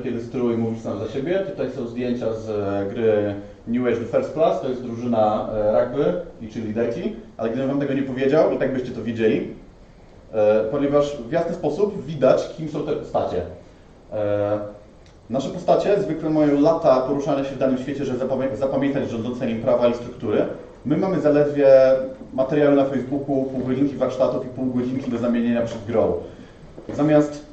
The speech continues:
zapamiętywać, albo wkuwać na blachę, albo, e, mętnie poruszać się w jakichś strukturach, dużo lepiej jest po prostu na pierwszy rzut oka widzieć,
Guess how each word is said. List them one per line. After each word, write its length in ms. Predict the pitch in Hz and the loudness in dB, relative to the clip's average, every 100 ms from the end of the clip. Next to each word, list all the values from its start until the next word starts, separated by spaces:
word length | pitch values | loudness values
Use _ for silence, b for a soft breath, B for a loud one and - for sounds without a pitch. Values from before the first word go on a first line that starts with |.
| - | -8
zapamiętywać, 760 | - 147 156 156 196 131 - - - 113 101 - - - | -4 0 2 2 4 6 4 0 -10 -14 -16 -16 -20 -4
albo 420 | 120 120 127 127 | 0 0 0 -2
wkuwać 380 | - - 160 165 | -4 -4 -2 0
na 80 | 156 | 0
blachę, 540 | 143 135 135 139 - | 2 2 4 4 4
albo, 600 | 123 120 123 127 127 - B B B - | 2 0 2 2 2 0 B B B -10
e, 120 | 110 | -2
mętnie 380 | 131 165 - 131 | 2 2 2 0
poruszać 460 | 127 151 143 - - | 2 2 4 0 0
się 160 | 113 | -2
w 20 | |
jakichś 220 | 127 127 - | -2 -4 -8
strukturach, 460 | - - 131 143 | -14 -2 0 0
dużo 120 | 139 | 0
lepiej 160 | 147 143 | -2 0
jest 120 | 135 | -4
po 60 | 123 | -6
prostu 220 | 147 135 | -10 -4
na 80 | 139 | -2
pierwszy 340 | 156 143 120 | 0 -2 -4
rzut 160 | 123 151 | -6 -6
oka 160 | 127 | -4
widzieć, 460 | 120 120 139 151 | -4 -2 0 0